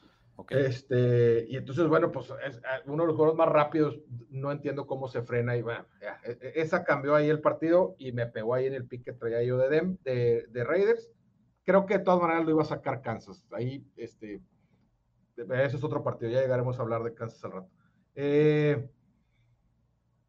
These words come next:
Speaker 2: no, no, no, también se me hace complicado este. Te quiero decir que Bengals, creo que Bengals es el mejor. Raiders, a lo mejor, tanta carga emocional y tanto que se estuvieron guardando y juntando y concentrando para ir sacando después de,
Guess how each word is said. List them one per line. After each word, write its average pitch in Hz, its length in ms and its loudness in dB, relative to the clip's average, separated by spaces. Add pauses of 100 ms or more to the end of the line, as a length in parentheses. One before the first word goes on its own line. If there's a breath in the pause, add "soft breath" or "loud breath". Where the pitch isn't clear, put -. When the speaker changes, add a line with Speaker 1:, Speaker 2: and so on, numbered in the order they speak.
(680)
Speaker 2:
no, 143 180 -20 (180)
no, 170 160 0 (160)
no, 160 200 2
también 156 480 2
se 143 120 -8
me 156 80 2
hace - 140 -4
complicado 175 640 6
este. 170 380 6
Te 160 180 -8
quiero 170 200 2
decir 185 320 -2
que 180 140 0
Bengals, 180 760 4
creo 160 180 -6
que 190 80 -4
Bengals 180 280 -2
es 180 120 -4
el 190 80 -4
mejor. 170 480 0
Raiders, 170 480 2
a 180 60 0
lo 170 80 -2
mejor, 180 500 2 (1400)
tanta 202 400 2
carga 190 260 4
emocional 175 840 2
y 147 140 -4 (220)
tanto 185 400 2
que 180 80 -10
se 165 80 -12
estuvieron 185 500 -2
guardando 160 460 2
y 175 40 -2
juntando 160 480 -2
y 165 40 -8
concentrando 156 580 -4
para 151 180 2
ir 156 80 -2
sacando 156 540 0
después 147 300 -6
de, 156 200 0